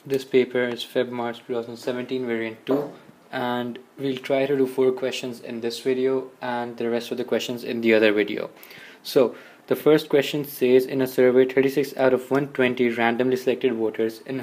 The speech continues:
Hungton said that if there were an election next week, they would vote for the Alpha Party. Calculate an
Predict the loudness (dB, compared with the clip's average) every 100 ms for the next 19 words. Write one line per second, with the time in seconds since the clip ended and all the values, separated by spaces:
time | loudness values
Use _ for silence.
0 | -6 -6 -6 -8 -10 -12 -4 -4 -4 0
1 | 2 2 -2 -18 -20 -20 -20 2 8 10
2 | 8 4 2 2 0 0 0 0 0 -2
3 | 0 0 0 -4 0 2 4 2 4 2
4 | 2 0 0 0 -2 -2 -2 -2 -2 -2
5 | -2 -6 -10 -16 -20 -20 -20 -14 0 2
6 | 2 4 4 2